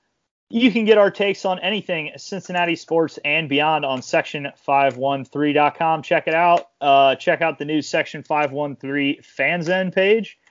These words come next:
You can, uh, keep up with all of our takes on the Reds. Uh, make sure to check out section five one three dot com. That's section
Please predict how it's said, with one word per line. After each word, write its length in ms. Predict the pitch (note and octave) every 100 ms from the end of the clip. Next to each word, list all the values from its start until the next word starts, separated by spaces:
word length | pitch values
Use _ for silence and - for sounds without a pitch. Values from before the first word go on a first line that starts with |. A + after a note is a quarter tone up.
| _ _ _ _
You 220 | E3 D3 D3
can, 60 |
uh, 240 | D3+ C#3+ B2+
keep 240 | - E3+ C3+
up 320 | B2+ - _ D3
with 380 | D3+ C#3+ C3+
all 200 | - D#3
of 60 | D3
our 120 | D3+
takes 360 | - D3+ D3 -
on 240 | C#3+ C#3
the 120 | B2+
Reds. 600 | A#2 A#2 D3+ G#3+ G#3 - _ _ _ _ D#3+
Uh, 320 | D#3 C#3+ C#3+
make 180 | D3+ D#3+
sure 260 | - F3+ D#3
to 220 | - E3+
check 220 | - D#3+
out 180 | D3 -
section 400 | F#3+ - C#3 B2 _
five 320 | D#3 C#3+ C3
one 160 | C#3+
three 200 | - D3
dot 200 | D3+ C#3+
com. 280 | E3+ F3 C#3+
That's 200 | B2+ -
section 480 | - F3+ - A#2+